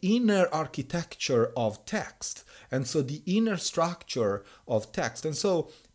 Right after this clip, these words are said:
in order to solve these trivial problems, these machine learning models have to learn something about text, about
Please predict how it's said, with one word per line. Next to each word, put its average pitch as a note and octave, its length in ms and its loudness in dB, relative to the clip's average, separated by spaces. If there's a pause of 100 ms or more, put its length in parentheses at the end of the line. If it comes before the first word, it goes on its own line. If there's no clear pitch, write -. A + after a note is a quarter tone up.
(140)
in D#3+ 160 4
order B3+ 180 4
to F3 340 -2
solve G#3 520 2
these E3+ 320 -2 (140)
trivial G#3+ 420 0
problems, A#2+ 680 -2
these A3 220 0
machine A3 300 -2
learning C#3+ 260 -4
models A2+ 420 0 (220)
have G3+ 260 -2
to A3 100 -2
learn D#3 340 4
something B2+ 680 -2
about A2+ 460 0
text, - 480 -4 (200)
about A2 360 2